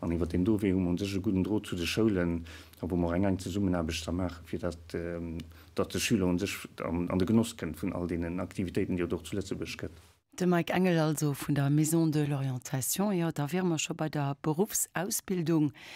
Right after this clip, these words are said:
Speaker 2: Berufsformation, wie ihr noch nach seht, das am Fungen ein Deel, äh, von der Lyceeslandschaft, die ganz viele Leute gar nicht so kennen. An, äh, dabei gehen ja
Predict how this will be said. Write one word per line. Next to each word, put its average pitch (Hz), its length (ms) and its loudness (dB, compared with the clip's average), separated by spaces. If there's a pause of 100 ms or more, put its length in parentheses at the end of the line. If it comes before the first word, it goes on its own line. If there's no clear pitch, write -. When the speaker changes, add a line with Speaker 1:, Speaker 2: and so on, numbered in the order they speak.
(520)
Speaker 2:
Berufsformation, 185 1080 2
wie 170 100 2
ihr 156 60 2
noch 156 200 -2
nach 156 180 -2
seht, 165 320 -4
das 151 140 -6
am 143 120 -2
Fungen 170 440 2
ein 143 220 2
Deel, 202 520 2
äh, 139 240 -2
von 170 220 -4
der 160 120 0
Lyceeslandschaft, 170 840 -4
die 156 60 -2
ganz 160 240 -2
viele 170 200 0
Leute 160 160 -4
gar 214 140 2
nicht 196 220 2
so 175 340 2
kennen. 175 480 2 (580)
An, 151 280 4
äh, 143 420 0
dabei 156 600 0
gehen 165 400 2
ja 151 180 2